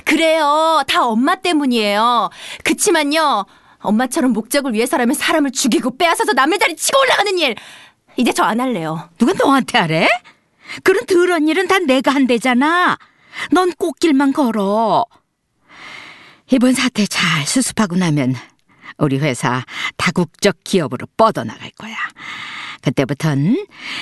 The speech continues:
Speaker 2: 제약회사로서는 한국 시장이 아니라 아시아 전체를 대상으로 아예 판이 달라진다고. 너한테 새 인생이 열릴 거야.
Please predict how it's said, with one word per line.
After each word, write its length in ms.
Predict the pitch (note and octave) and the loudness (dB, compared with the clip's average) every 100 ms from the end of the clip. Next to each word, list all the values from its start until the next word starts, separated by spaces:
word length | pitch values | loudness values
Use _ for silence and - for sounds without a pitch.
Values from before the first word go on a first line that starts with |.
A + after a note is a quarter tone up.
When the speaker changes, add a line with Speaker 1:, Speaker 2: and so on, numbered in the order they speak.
| - | -6
Speaker 2:
제약회사로서는 1300 | - G#3+ A#3+ B3 - C#4 C4 D4 F3 E3 - A#2+ A#2 - - | 0 2 2 0 0 0 2 0 0 -2 -2 -2 -2 -6 -8
한국 480 | - G3 F3+ E3 E3+ | -2 0 2 0 -2
시장이 480 | - F3+ E3 E3+ D#3+ | 0 0 0 0 0
아니라 260 | D3+ E3 C3 - - | 0 0 -4 -8 -2
아시아 440 | F3+ G3+ - B3+ | 0 0 2 0
전체를 640 | F#3+ - G#3+ - - C4+ A3 | 2 2 2 2 0 0 2
대상으로 540 | G#3+ G3 B3 G3 E3+ - | 0 0 0 -2 -4 -2
아예 160 | - E4+ B4 - - - | 0 2 2 -2 -4 -10
판이 240 | - A4 | -4 -2
달라진다고. 840 | - B3+ D#4+ F#4+ - F#2 E2+ - G1+ - - _ _ _ - F3+ D#3+ | 0 -2 -2 -2 -4 -4 -6 -8 -12 -12 -16 _ _ _ -14 -14 -6
너한테 460 | B2+ D3+ C#3 C3+ D3+ | -2 0 0 -2 -4
새 240 | - - F3+ | -2 0 2
인생이 520 | E3 F3 D#3+ F3+ D#3+ | 2 0 0 0 2
열릴 340 | D#3+ E3 D#3+ D3+ | 2 0 -2 0
거야. 300 | D#3+ E3 | 0 2